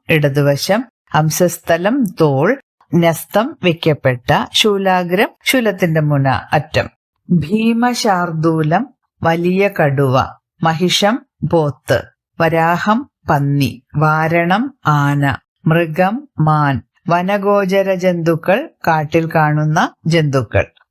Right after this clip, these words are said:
ഉദ്ധാനം ചെയ്ത് എഴുന്നേറ്റ്, ചാപബാണങ്ങൾ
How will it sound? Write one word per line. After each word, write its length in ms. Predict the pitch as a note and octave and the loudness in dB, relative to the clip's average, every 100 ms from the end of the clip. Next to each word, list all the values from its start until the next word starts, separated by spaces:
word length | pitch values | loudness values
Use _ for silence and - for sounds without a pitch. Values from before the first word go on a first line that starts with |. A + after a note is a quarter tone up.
| - | -4
ഉദ്ധാനം 680 | E3+ D#3 F3 E3 D#3+ D#3+ D#3 | -2 0 0 0 0 -2 -2
ചെയ്ത് 560 | E3 D#3 D#3 F#3 - - | 0 0 2 0 0 -2
എഴുന്നേറ്റ്, 720 | E3+ D#3 D3+ C#3+ C#3 - G2 - _ _ - | -2 0 0 0 -2 0 -2 -4 _ _ -4
ചാപബാണങ്ങൾ 1120 | F3+ E3 E3+ F#3+ E3+ D#3+ D#3+ E3 E3 D#3+ A3 | -2 -2 0 -2 0 -2 0 -2 0 0 -2